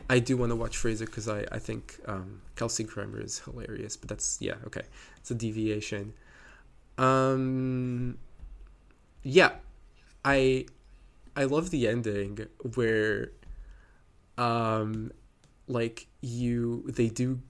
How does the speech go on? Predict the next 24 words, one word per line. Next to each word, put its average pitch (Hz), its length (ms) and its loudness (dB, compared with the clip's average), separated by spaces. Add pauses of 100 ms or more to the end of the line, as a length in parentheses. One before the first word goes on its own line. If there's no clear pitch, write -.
commit 113 480 -4
the 113 80 -6
crime, 104 760 -4 (760)
and 107 600 0 (100)
all 120 240 0
of 110 120 -4
a 110 60 -4
sudden 110 720 0
the 113 160 -8
clown 113 840 -2
comes 110 260 -4
into 113 160 -6
realization 107 640 -4
of 101 60 -10
his 98 160 -6
clowning, 101 680 -6 (1200)
and 113 200 0
he 113 100 0
just 110 260 -6
becomes 107 500 -4
this, - 220 -8
like, 101 280 -2
sort 107 260 -6
of - 440 -10